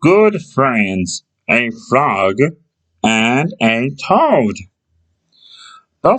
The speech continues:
frog and was not feeling well. He asked his friend the toad to tell him a story.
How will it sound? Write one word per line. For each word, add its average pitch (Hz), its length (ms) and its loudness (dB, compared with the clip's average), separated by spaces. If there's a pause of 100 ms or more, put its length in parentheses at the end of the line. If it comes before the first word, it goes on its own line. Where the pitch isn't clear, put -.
frog 220 580 2 (320)
and 127 420 -2 (560)
was 127 280 0
not 123 420 2 (540)
feeling 110 920 2
well. 107 480 0 (720)
He 127 360 2 (100)
asked 214 520 -2
his 156 240 -2
friend 107 440 0
the 113 80 0
toad 110 460 -2 (300)
to - 120 -10
tell 113 320 2 (140)
him 135 380 0
a 120 180 0
story. 139 920 2